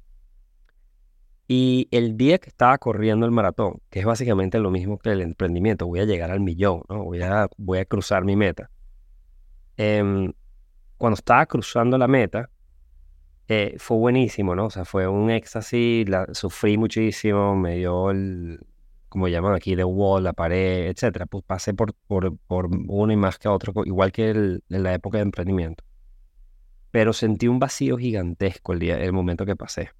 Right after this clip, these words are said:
Y yo no entendía por qué. Yo decía, "Pero esto es lo que yo quería". Y hay dos aprendizajes que yo tuve de esa, de esa actividad monumental, ¿no? Porque es una, es una,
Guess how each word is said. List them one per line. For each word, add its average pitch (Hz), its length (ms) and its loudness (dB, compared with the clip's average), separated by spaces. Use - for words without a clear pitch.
Y 107 80 0
yo 107 80 4
no 117 80 4
entendía 117 540 2
por 95 160 -6
qué. 123 120 0
Yo 101 80 0
decía, 92 260 -2
"Pero 92 140 -6
esto - 160 -8
es - 20 0
lo 123 80 -2
que 101 120 -4
yo 87 140 -2
quería". 107 500 -2
Y 110 80 2
hay 110 100 4
dos 165 260 4
aprendizajes 127 580 -2
que 127 100 -4
yo 107 140 0
tuve 113 280 0
de 98 120 2
esa, 104 360 -2
de 98 180 0
esa 110 480 2
actividad 95 400 -2
monumental, 101 600 2
¿no? 110 160 0
Porque - 220 -10
es 87 60 -6
una, 110 220 0
es 87 140 -6
una, 113 420 0